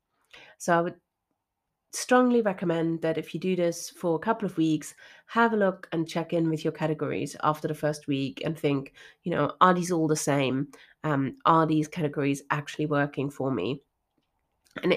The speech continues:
is there something hiding somewhere that is maybe sucking up a lot of time and energy out of my week that is kind of under a heading like emails or maybe meetings? For example, um,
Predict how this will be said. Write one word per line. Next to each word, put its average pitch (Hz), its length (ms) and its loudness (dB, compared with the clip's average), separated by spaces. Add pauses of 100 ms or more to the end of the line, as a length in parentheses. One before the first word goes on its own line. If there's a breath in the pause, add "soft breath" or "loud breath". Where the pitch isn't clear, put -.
is 190 140 -2
there 190 120 0
something 180 560 -4 (320 loud breath)
hiding 294 380 4
somewhere 147 540 0 (460 loud breath)
that 170 200 2
is 180 140 -2
maybe 165 260 2
sucking 170 380 -2
up 165 200 -2
a - 40 -6
lot 170 180 0
of - 140 -8
time 156 500 0
and 156 380 0
energy 151 720 -2
out 160 140 0
of 160 100 -8
my 156 160 2
week 151 400 -2 (320 loud breath)
that 160 120 2
is 156 160 4
kind 160 220 -2
of 160 140 -4
under 160 200 4
a - 60 2
heading 165 320 0
like 156 300 2
emails 156 720 0 (800)
or 180 220 -4
maybe 165 320 0
meetings? 170 600 -2 (1400 loud breath)
For 220 80 2
example, 170 720 2
um, 160 480 2